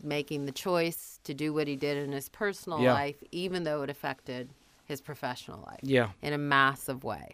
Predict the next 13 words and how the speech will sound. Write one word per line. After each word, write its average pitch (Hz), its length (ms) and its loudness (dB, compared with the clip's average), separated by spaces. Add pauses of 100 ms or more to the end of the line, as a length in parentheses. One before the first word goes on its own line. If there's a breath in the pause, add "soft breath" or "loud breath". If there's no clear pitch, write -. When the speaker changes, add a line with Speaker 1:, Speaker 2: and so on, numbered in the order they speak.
Speaker 2:
Mm-hmm. 135 180 4 (120)
Speaker 1:
So 151 400 4
I, 170 460 10 (120)
I 165 200 8
love, 160 840 10 (140)
um, 147 680 4
that 156 120 0
you 160 160 0
guys 143 380 2
explore 147 840 0 (300 soft breath)
this. - 500 -8 (160)
Speaker 2:
Yeah. 156 280 6
Speaker 1:
Um, 143 320 -4